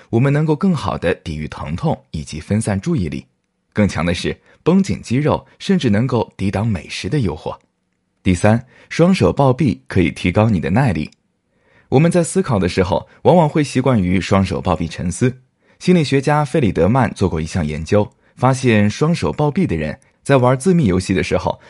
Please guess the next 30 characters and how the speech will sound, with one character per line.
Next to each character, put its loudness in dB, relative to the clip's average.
能 2
够 2
坚 0
持 -4
的 0
时 -2
长 -2
是 -4
一 0
般 2
人 0
的 0
两 -4
倍， -4
同 0
时 0
他 0
们 2
的 0
正 0
确 0
率 0
也 0
比 -6
一 -2
般 -2
人 -6
高。 0
所 2
以， 0